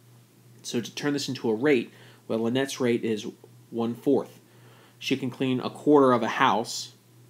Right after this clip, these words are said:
in one hour. So we're just taking the four hours in the one house and inverting it to be one house in four hours. Daryl's rate is one-sixth, or one-sixth of a house per hour. And we want to know the rate if they work together.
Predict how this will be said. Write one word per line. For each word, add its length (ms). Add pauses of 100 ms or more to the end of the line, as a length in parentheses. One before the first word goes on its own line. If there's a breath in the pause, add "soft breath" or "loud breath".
(460 soft breath)
in 180
one 180
hour. 320
So 180
we're 120
just 340
taking 340
the 60
four 240
hours 300
in 80
the 60
one 220
house 440
and 160
inverting 440
it 140
to 80
be 120
one 260
house 420
in 60
four 260
hours. 460 (580 loud breath)
Daryl's 460
rate 400 (140)
is 420
one-sixth, 960 (240)
or 280
one-sixth 600
of 80
a 60
house 340
per 300
hour. 340 (920 loud breath)
And 340
we 80
want 200
to 60
know 160
the 120
rate 320
if 100
they 80
work 220
together. 440